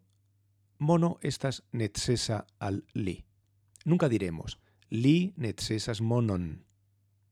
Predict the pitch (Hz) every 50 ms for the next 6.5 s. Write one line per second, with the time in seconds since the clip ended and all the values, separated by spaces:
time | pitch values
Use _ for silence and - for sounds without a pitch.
0 | _ _ _ _ _ _ _ _ _ _ _ _ _ _ _ _ _ _ _ _
1 | _ _ _ _ _ _ _ _ _ _ _ _ _ _ _ _ - - - 120
2 | 143 175 185 - - 175 113 135 127 - 131 123 117 - 180 - 117 110 - 160
3 | 180 180 151 - 113 110 101 90 92 98 151 143 - - 131 123 127 131 135 135
4 | - - - - 127 107 95 - - - - 101 120 117 98 92 87 - - -
5 | - - 120 123 120 101 - - 85 85 87 95 104 104 104 - _ _ _ _
6 | _ _ - - - 104 95 95 104 -